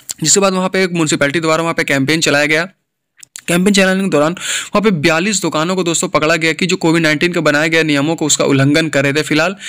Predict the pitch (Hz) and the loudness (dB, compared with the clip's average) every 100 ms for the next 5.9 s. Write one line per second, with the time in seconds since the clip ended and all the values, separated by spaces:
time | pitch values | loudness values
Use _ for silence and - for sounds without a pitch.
0 | - - - 180 196 185 160 180 170 156 | -12 -2 0 0 0 0 0 0 0 -2
1 | 175 165 165 147 143 156 165 151 160 156 | -2 -2 0 2 2 0 0 0 2 2
2 | 143 156 143 147 139 127 135 131 127 113 | 2 2 2 0 0 0 0 2 0 -2
3 | - - - 190 190 220 - 220 202 202 | -6 -14 0 2 4 2 0 0 -2 -2
4 | 196 196 139 135 156 151 156 170 143 123 | -2 -2 -2 -2 0 2 2 2 0 0
5 | 131 139 147 123 131 131 131 131 | -2 0 2 2 2 4 2 2